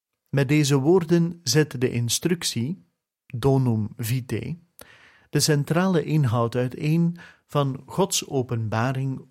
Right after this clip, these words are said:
over de heiligheid en de onaantastbaarheid van het menselijk leven. De Heilige Schrift brengt het voorschrift,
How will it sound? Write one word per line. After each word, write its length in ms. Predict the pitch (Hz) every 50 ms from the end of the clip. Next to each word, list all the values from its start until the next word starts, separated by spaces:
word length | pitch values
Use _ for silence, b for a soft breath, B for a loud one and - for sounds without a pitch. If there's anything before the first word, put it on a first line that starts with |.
| _ _ _
over 440 | - 143 139 139 127 123 127 113 104
de 100 | 101 113
heiligheid 800 | 107 - 127 123 143 160 185 170 - - 151 151 156 156 - - b b b b b b b
en 140 | 147 143
de 160 | 139 143 - -
onaantastbaarheid 1120 | 170 175 165 143 120 113 113 110 - 156 165 151 139 127 127 117 117 117 120 113 110 - -
van 220 | - 107 123 131 120
het 180 | 113 113 -
menselijk 520 | 107 101 95 92 - - 107 101 104 - -
leven. 520 | 117 123 113 98 - - - 107 98 - _ _ _ _ _ _ _ _ _ _ _ _ _ _ _ _ _ _ _ _ _ _ _ _ _ _ _ _ _ _ _ _ _ _ _ _ _ _ _ _ _ _ _ _ _ _ _ _ _ _ _ _ _ _ _ _ _ _ _ _ _ _ _ _ _
De 100 | - 143
Heilige 440 | 123 110 156 190 214 196 165 120 131
Schrift 500 | 120 - - 127 123 151 165 - - 139
brengt 260 | 127 139 143 139 117
het 160 | - 120 107
voorschrift, 840 | - - 131 143 175 190 165 - - - 135 147 151 - - - B